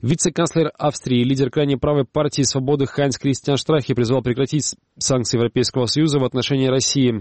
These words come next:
Об этом Штрахе заявил в интервью воскресному номеру австрийской газеты «Эстрайх» за два дня визит-, за два дня до визита в Вену президента России Владимира Путина.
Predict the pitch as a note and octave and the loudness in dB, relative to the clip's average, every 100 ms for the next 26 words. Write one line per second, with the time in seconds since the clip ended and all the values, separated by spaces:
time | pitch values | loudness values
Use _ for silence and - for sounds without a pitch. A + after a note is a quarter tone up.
0 | B2 A#2 B2 A#2+ - C3+ C3 A#2+ C3 A#2+ | -2 -2 0 -2 -2 -2 0 2 2 2
1 | A#2+ B2+ C3+ B2+ - C#3+ - A#2+ B2+ C3+ | 0 0 0 0 0 -2 -2 0 2 2
2 | B2+ - C3+ - B2 A#2 B2 - - - | 0 -2 -4 -2 -2 0 0 0 -2 -4
3 | G#2+ - C3+ D3 - - - - B2+ B2+ | -4 -2 0 -2 -4 -20 -14 -2 0 2
4 | D#3 C3+ C#3+ A#2 C#3+ C#3 B2 A#2+ A#2 C#3+ | 0 2 0 0 -2 -4 -2 -2 0 0
5 | C3+ A#2 A2+ A2 C3 C3 G#2+ C#3+ B2 A#2+ | 0 0 0 0 0 0 0 0 0 -2
6 | G#2+ C3+ B2+ A#2 - C3 A#2+ A#2 A#2 A2 | -2 -2 0 -2 0 0 2 2 0 -2
7 | B2+ A#2 A2+ G#2 | -2 -2 -2 -2